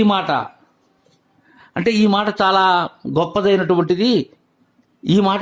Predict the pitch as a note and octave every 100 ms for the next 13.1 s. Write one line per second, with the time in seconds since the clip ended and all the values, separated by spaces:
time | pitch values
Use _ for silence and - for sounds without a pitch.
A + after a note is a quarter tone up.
0 | G3 G3+ G3+ F#3+ F#3 F#3 F3 - _ -
1 | C3+ F#3+ G3+ D#3 C#3 E3+ F#3 D3+ F3 G3
2 | A#3+ C#4 C#3 - _ _ _ _ _ _
3 | _ - F#3 G#3+ D#3+ F3 A3+ A3+ A3 G#3
4 | G3 F#3+ G3 G3 F3+ G3 G#3 G3 F#3+ G3
5 | F#3+ F#3 - - _ - - A#2+ B2 B2+
6 | - C#3 B2 G#2 - _ _ _ _ _
7 | _ _ _ _ _ _ _ _ _ _
8 | _ - - A#2+ C#3+ D3+ F3+ E3 G3+ G3+
9 | A3+ G3 E3+ E3 D#3 - D3+ D3+ B2+ C3+
10 | - D3 D3+ C#3+ G#3 A3 G#3+ D#3+ C3+ A2+
11 | - A2 G2 _ _ _ _ _ _ _
12 | _ _ _ _ _ _ _ - D3+ F3+